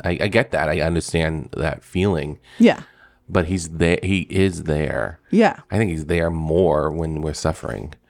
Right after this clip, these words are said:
Speaker 2: Yeah.
Speaker 1: And
Speaker 2: I,
Speaker 1: we're
Speaker 2: th-, I think the
Speaker 1: hurting.
Speaker 2: answer to that question is in the question, right? If
Speaker 1: Yeah.
Speaker 2: God is so loving,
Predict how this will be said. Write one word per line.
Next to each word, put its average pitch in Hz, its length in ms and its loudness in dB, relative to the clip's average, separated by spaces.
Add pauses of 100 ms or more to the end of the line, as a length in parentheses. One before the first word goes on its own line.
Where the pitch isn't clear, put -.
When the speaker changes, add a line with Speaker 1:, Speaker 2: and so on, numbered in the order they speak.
(120)
Speaker 2:
Yeah. 185 380 2 (120)
Speaker 1:
And - 100 0
Speaker 2:
I, 240 100 2
Speaker 1:
we're - 160 -4
Speaker 2:
th-, - 260 0
I 208 100 -2
think 233 260 2
the - 100 4
Speaker 1:
hurting. - 160 0
Speaker 2:
answer 254 280 4
to - 180 -2
that 190 220 0
question 254 340 0
is 165 280 -4
in 220 240 6
the 214 100 0
question, 151 500 -2
right? 165 300 2
If - 140 -4
Speaker 1:
Yeah. 156 60 2
Speaker 2:
God 185 200 4
is 190 80 0
so 165 220 2
loving, 170 540 0